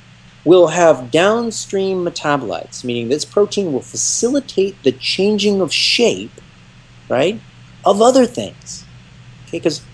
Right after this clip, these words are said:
well, I don't wanna complicate this, but it's all about information. A particular form of a protein will allow it to mate with another form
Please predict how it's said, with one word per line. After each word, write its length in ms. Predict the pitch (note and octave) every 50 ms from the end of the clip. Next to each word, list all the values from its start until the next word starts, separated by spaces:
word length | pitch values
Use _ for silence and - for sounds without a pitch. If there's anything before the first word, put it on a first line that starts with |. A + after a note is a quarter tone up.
| - - - - - - - - -
well, 100 | A#2+ A#2+
I 80 | C#3 D#3
don't 160 | D#3+ D#3 D3+
wanna 160 | C#3+ C3+ -
complicate 460 | - E3 E3 D#3 - - - F#2 -
this, 140 | - F#2 -
but 240 | - - A2+ G#2 - - - - - - - - - - - - - - - - - - -
it's 140 | F#3+ - -
all 160 | A3 A3+ A3+
about 240 | G#3+ F#3 E3+ D3 - - -
information. 1700 | F#3 G3+ G3+ G#3 G#3 G3 - - - - G3 F#3+ F#3 F#3 F3+ E3+ E3 D#3+ F3 F#3 G3+ A3+ A3 G#3+ G#3 - - - - - - F#2+ - B2+ - - - - - - - - - - - - - - - - - - - -
A 240 | E3+ E3 D#3 D3+ - - - - - - - - - - - - -
particular 560 | - - - - - B3+ - B3 A3 A3 G#3
form 440 | G#3 - - - G#3 G#3 G#3+ G3+ G3
of 120 | F#3 D#3+ D#3
a 40 |
protein 640 | - - - F3 F3+ F3 F3 - A2+ G2 F#2 G#2 B2 -
will 160 | - C#3+ C3 B2+
allow 300 | B2 C3 D3+ F#3 G#3 G#3+
it 120 | G3+ G#3
to 280 | - - D3+ C#3 C3 C3 - - - -
mate 520 | B2 A#2+ B2+ C#3+ D#3 E3+ G3 A3+ B3+ B3 - -
with 420 | C4+ C3 B2 B2+ B2+ - - - - - -
another 400 | C#3 C#3 C#3 D3+ E3 F3 F#3 F3
form 580 | F3+ - - - B2+ G#2+ G2 F#2+ F#2+ A2 D3